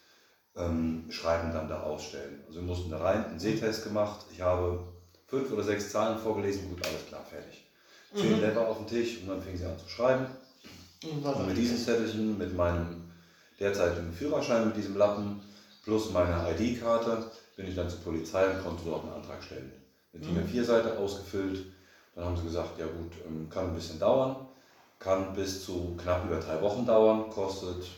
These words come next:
Speaker 1: siebenundzwanzig Lever, wenn ich schneller haben möchte, kann man nichts versprechen, aber so unter, unter einer Woche wird's schon gehen, dann kostet das dann vierundfünfzig Lever."
Speaker 2: Mhm.
Speaker 1: Ja, also das Doppelte, dann habe ich gesagt, "Komm, dann lieber ganz schnell." Und jetzt bin ich gespannt, was da passiert.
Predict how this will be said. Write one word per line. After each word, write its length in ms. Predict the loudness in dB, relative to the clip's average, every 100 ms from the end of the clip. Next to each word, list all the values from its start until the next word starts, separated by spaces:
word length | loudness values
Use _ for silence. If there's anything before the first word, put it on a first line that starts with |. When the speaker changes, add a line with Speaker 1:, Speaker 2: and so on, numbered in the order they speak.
| -14
Speaker 1:
siebenundzwanzig 640 | -8 -6 -4 -2 -2 -4
Lever, 380 | 2 4 4 2
wenn 140 | -2 -4
ich 80 | -2
schneller 260 | 0 2
haben 220 | 2 0 2
möchte, 540 | 2 2 -2 -4 -6 -8 -18 -20 -20 -20 -6
kann 160 | 0
man 80 | 0
nichts 160 | 0 -2
versprechen, 540 | -4 -4 2 2 4
aber 140 | 0 -2
so 80 | -2
unter, 400 | -2 4 4 4
unter 160 | -2
einer 160 | -2 4
Woche 280 | 4 4 0
wird's 160 | -2 -4
schon 200 | -6 -4
gehen, 440 | 0 0 0 -4 -16 -20 -20 -20 _
dann 180 | -4 -2
kostet 400 | 2 0 0 -2
das 220 | -2 -2
dann 180 | -4 -6
vierundfünfzig 720 | -6 -2 -2 -2 -4 -4 -6 0
Lever." 460 | 2 2 0 -2 -8
Speaker 2:
Mhm. 420 | -6 -4 -4 -6 -8 -14 -20 -20 -20 -10
Speaker 1:
Ja, 160 | -6 -4
also 140 | -4 -4
das 140 | -2
Doppelte, 340 | 0 0 -2
dann 100 | -2
habe 140 | -4 -4
ich 80 | -6
gesagt, 200 | -12 -10
"Komm, 180 | -12 -10 -8
dann 140 | -8
lieber 180 | -4 -4
ganz 220 | -4 -6
schnell." 420 | -4 0 0 -2 -12 -20 -20 -20
Und 120 | -10 -6
jetzt 100 | -2
bin 120 | -2
ich 60 |
gespannt, 340 | -2 0 2 2
was 140 | -4
da 100 | -2
passiert. 480 | -4 -4 -4 0 0